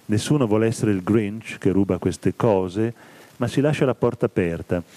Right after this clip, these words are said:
con la speranza che lui possa entrare e liberarti dai tuoi pesi. E, Dio mio, quanto è pesante il Natale. Ed è un Natale, eh, molto particolare questo della famiglia Smith,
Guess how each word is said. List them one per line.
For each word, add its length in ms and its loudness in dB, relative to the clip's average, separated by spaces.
con 120 0
la 100 2
speranza 520 -2
che 100 -2
lui 140 4
possa 320 -2
entrare 460 0
e 20 2
liberarti 540 0
dai 140 2
tuoi 180 0
pesi. 500 -4
E, 260 2
Dio 300 2
mio, 320 -4
quanto 460 -2
è 60 4
pesante 800 -2
il 320 2
Natale. 640 -2
Ed 180 -2
è 80 4
un 140 0
Natale, 760 -2
eh, 340 0
molto 440 0
particolare 760 0
questo 240 -2
della 120 2
famiglia 540 0
Smith, 420 -2